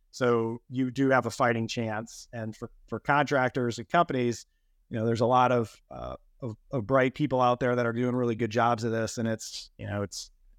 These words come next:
let's, let's constantly look for ways that we can make lives for ourselves and our, our teammates easier, better,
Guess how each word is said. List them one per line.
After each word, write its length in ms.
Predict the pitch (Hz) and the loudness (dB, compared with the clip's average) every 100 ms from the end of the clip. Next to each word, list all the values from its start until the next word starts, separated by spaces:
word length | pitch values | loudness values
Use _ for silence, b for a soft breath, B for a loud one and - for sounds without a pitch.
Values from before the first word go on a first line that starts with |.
| _ _ | _ _
let's, 340 | 117 117 - - | 0 0 -6 -4
let's 200 | 127 120 | -2 -2
constantly 580 | - 143 131 - 143 127 | -2 0 0 2 0 2
look 180 | 123 120 | 2 0
for 100 | 120 | -2
ways 280 | 113 117 117 | -2 -2 -2
that 80 | |
we 120 | 117 117 | -4 -4
can 300 | 123 113 107 _ _ _ _ _ _ | -2 -4 -6 _ _ _ _ _ _
make 280 | 147 147 139 | -2 0 2
lives 320 | 143 147 143 | 2 2 2
for 100 | 143 | 0
ourselves 460 | 131 117 139 135 127 | 0 0 0 0 0
and 100 | 123 | 0
our, 240 | 123 120 117 | 2 0 -2
our 100 | 117 | -6
teammates 640 | - 131 120 110 - - _ | 0 0 0 -2 -8 -18 _
easier, 600 | 135 127 123 123 120 110 - | -2 0 2 2 2 -2 -2
better, 440 | 120 117 113 110 | 0 0 0 -4